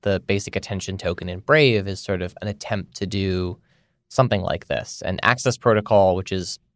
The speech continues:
still early and doing something a little different, is trying to do this for, for written content on sort of more traditional sites. But, you know, I, I don't even think about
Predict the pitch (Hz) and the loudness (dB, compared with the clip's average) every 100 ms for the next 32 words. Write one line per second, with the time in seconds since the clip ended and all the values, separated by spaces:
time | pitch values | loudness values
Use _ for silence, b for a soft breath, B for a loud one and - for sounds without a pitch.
0 | - - 120 80 98 104 92 92 92 92 | -14 4 4 6 6 6 4 0 -4 -4
1 | 92 90 87 - 92 87 - 92 90 151 | -4 -4 -8 -4 -4 -4 -4 -4 0 0
2 | 147 113 98 - - 110 101 87 87 87 | 2 0 -2 -6 0 0 0 -6 -6 -8
3 | - 87 80 - _ 92 101 - 101 - | -6 -6 -6 -10 _ 0 0 0 -6 -4
4 | 73 80 76 80 - - - 82 78 - | -6 -6 -8 -10 -14 -10 -6 -4 -4 -10
5 | 92 95 92 - - 82 - 73 - 110 | -12 -8 -8 -8 -10 -12 -10 -10 0 2
6 | 87 - - b b b b b _ 123 | 2 -6 -20 b b b b b _ 6
7 | 113 - _ _ - 147 170 - - - | 8 4 _ _ -4 4 6 4 -2 -2
8 | 165 196 170 139 - - 131 139 - - | 0 0 0 -2 -4 -4 -2 -2 -6 -18
9 | - _ - 101 101 104 98 98 92 87 | -20 _ -2 0 4 4 6 4 2 -2
10 | - | -8